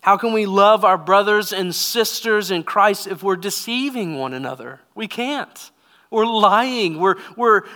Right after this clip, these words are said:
we're distorting the truth. Deceit seeks to fool someone to get our own way.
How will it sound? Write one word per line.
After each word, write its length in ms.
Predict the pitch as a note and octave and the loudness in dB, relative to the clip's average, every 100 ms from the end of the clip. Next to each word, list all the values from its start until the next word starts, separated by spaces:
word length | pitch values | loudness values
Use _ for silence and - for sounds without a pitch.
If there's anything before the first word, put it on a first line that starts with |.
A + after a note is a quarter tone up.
| D#3+ G3+ | -20 -12
we're 300 | G#3+ A#3 F3+ _ F#3+ F#3 F3 F3 | -6 -6 -6 _ -20 -20 -20 -8
distorting 840 | G#3+ - - A#3+ B3 C4 B3 A#3+ | -4 -4 -4 -4 0 0 0 -4
the 80 | A3+ | -4
truth. 760 | - - C4+ C4+ D#3+ - - - _ _ _ _ _ _ _ _ _ _ _ _ _ | -6 -6 -4 -6 -8 -16 -20 -20 _ _ _ _ _ _ _ _ _ _ _ _ _
Deceit 480 | F3 - - B3 B3 | -10 -8 -6 -8 -8
seeks 380 | - A#3+ A3 - | -10 -10 -10 -8
to 100 | G#3 | -8
fool 340 | - A#3 B3 | -6 -8 -6
someone 920 | A3 - A3+ G#3 G3 G3+ G3+ G#3 G#3 - _ _ _ _ _ - | -4 0 0 0 0 2 2 0 -6 -10 _ _ _ _ _ -12
to 120 | - | -6
get 240 | E3+ F#3 F#3+ | -2 -2 0
our 160 | E3+ | 0
own 300 | D3+ E3+ E3+ | 0 -2 -4
way. 360 | D#3+ C#3 G#2+ G2+ | -4 -6 -6 -16